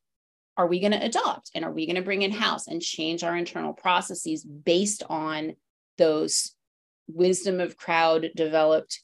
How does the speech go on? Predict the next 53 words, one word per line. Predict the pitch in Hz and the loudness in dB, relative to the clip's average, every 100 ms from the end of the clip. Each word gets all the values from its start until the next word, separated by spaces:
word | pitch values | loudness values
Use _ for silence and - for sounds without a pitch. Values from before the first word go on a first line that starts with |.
| - | -4
industry | 170 160 - 156 | -4 -2 -4 -6
collaborations. | - 160 151 147 151 151 - - - | -2 0 0 -2 -4 -4 -6 -10 -2
So | 170 160 - - - _ _ - | 4 4 2 -10 -20 _ _ -2
I'd | 165 | 0
love | 165 170 175 175 | 2 6 6 4
to | 190 | 0
encourage | 170 - 165 160 - | -2 0 0 0 0
other | 160 | 0
companies | 156 170 160 160 156 - | 0 -4 -4 -2 -2 -4
to | 151 | -6
do | 151 160 | -2 2
this. | 220 240 - | 2 2 -6
Trust | - 156 - | -2 -2 0
me, | 240 269 | 0 2
you're | 170 | 0
gonna | 160 160 | 0 -2
save | 151 165 160 | -2 -2 -2
money | 160 165 | -4 -2
in | 170 | -2
the | 156 | -2
long | 156 156 185 | -2 -2 -2
run. | 262 339 - - _ _ 180 | 0 -2 -6 -20 _ _ 2
Um, | 175 180 - - | 2 2 -4 6
but | 233 - _ _ _ - | 6 6 _ _ _ 0
honestly, | 254 311 330 285 | 4 4 4 2
my | 247 220 | 4 2
passion | 220 233 220 233 226 - | 0 0 2 2 -2 0
is | 185 185 | 2 4
this, | 170 175 196 | 2 0 0
Leanne. | 180 185 180 180 | 0 2 0 2
I, | 165 - | 2 2
I | 170 | 0
think | 180 175 - | 2 0 2
I, | 165 156 | 0 0
I | 170 170 | 0 2
wanna | 170 175 180 | 2 2 2
continue | 202 170 180 165 170 | 0 0 0 2 2
in | 170 165 | 2 0
this | 165 170 | -2 -2
as | - 147 | -4 -4
long | 156 151 156 | -4 -2 0
as | 170 | 0
I | 165 147 | 0 0
can, | - 156 165 | -2 -2 -2
because | 165 165 160 | -2 -2 0
I | 160 | 0
do | 156 165 165 | 0 -2 -2
f-, | |
still | - - - 233 240 | -6 -12 2 6 6
feel | 233 185 160 | 4 0 0
like | 160 156 - | 2 0 -4
it's | 156 | -6
an | 175 | -6